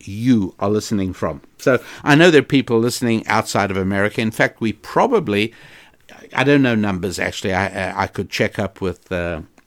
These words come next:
with an associate of mine who keeps those things on record, but we have a huge number of listeners around the world. So, uh, I understand that, and what I'm saying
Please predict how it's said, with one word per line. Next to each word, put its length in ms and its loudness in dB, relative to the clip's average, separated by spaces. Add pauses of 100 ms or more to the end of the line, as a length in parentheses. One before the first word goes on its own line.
(680)
with 180 -8
an 100 -4
associate 460 0
of 80 -4
mine 200 -2
who 40 -6
keeps 320 -8
those 240 -2
things 400 -4 (120)
on 160 -4
record, 440 2 (380)
but 80 6
we 120 8
have 140 6
a 60 6
huge 400 0
number 240 2
of 100 -2
listeners 480 -2 (100)
around 360 0
the 100 -4
world. 380 -4 (360)
So, 460 2 (160)
uh, 320 0
I 200 2
understand 580 0
that, 260 0
and 200 -4
what 140 0
I'm 140 0
saying 380 0